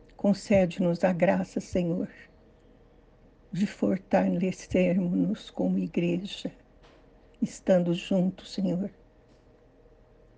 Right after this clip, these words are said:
Juntos para encorajarmos-nos uns aos outros todos os dias.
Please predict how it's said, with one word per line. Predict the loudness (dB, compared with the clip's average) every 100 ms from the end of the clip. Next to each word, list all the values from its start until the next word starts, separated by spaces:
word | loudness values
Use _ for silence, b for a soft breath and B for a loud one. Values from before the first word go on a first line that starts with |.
| -6 0
Juntos | 4 4 4 0 -6 -10 -10 -10 -2
para | 2 2
encorajarmos-nos | 0 -2 -2 0 -2 -2 -2 -2 -2 -2 -4 -8 -10 -2
uns | 0 0
aos | -2 -2 -2
outros | -4 -4 -6 -8 -8 -2
todos | 0 0 -2 -4 -4 -2
os | -2
dias. | -4 -4 -4